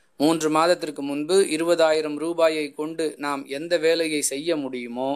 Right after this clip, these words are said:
அதே வேலையை மூன்று மாதத்திற்கு பிறகு ரூபாய் இருபதாயிரத்தில் செய்ய முடிவதில்லை. கூடுதல் செலவு தேவைப்படுகிறது.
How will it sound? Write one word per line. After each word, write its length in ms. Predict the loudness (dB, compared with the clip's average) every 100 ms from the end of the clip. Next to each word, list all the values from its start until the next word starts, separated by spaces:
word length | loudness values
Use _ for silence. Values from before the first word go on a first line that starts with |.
| -6 _ _ _ -2
அதே 360 | 2 4 4
வேலையை 640 | 4 2 2 0 0 0 -6
மூன்று 380 | -4 -2 -2 0
மாதத்திற்கு 540 | 2 2 0 -8 -6
பிறகு 420 | -2 0 4 2
ரூபாய் 440 | 2 2 2 2 0
இருபதாயிரத்தில் 720 | -4 0 0 0 -4 -8 -4
செய்ய 320 | -2 0 2
முடிவதில்லை. 640 | 0 2 2 0 -2 -6 -4
கூடுதல் 440 | 2 4 4 2
செலவு 320 | -2 -2 -2
தேவைப்படுகிறது. 880 | -2 -2 -4 -6 -8 -8 -8 -10 -14